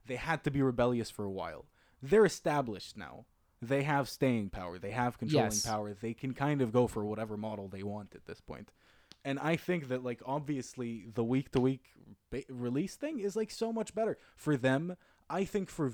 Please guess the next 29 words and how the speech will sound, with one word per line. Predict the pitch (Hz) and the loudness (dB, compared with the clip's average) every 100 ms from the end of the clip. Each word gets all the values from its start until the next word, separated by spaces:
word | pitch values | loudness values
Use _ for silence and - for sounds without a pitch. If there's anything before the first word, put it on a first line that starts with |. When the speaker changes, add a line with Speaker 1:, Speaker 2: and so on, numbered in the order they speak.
| 110 | 0
Speaker 1:
viewers, | 120 127 135 - | 0 2 -2 -4
I | |
think | - 165 135 | -2 0 -2
it's | - - | -6 0
so | 139 | 2
much | 131 - | 2 2
cooler. | 131 113 | 0 0
I | 127 | 0
think, | 151 | 0
okay, | 120 95 - - | 0 -2 -10 -6
in | 127 | 2
terms | 143 131 | 4 4
of | 107 | 2
WandaVision, | 107 127 139 147 165 180 185 - | 4 4 4 4 4 4 0 -6
Speaker 2:
Speculation | - 196 190 180 180 175 170 | -2 -2 0 4 6 6 2
talk | 151 160 156 - | 0 2 0 -2
is | 117 - - - _ _ - | -6 -6 -12 -14 _ _ -12
some | - - 214 | -4 8 12
of | 190 | 12
the | |
Speaker 1:
so, | 180 | 12
Speaker 2:
most | 202 - | 12 10
Speaker 1:
so, | |
Speaker 2:
exciting. | 180 196 190 170 | 8 12 12 12
That | 156 196 | 10 10
Speaker 1:
so | |
Speaker 2:
was | 220 226 156 | 12 12 12
Speaker 1:
big. | 196 254 143 | 10 10 8
It's | 120 113 - | -2 -4 -8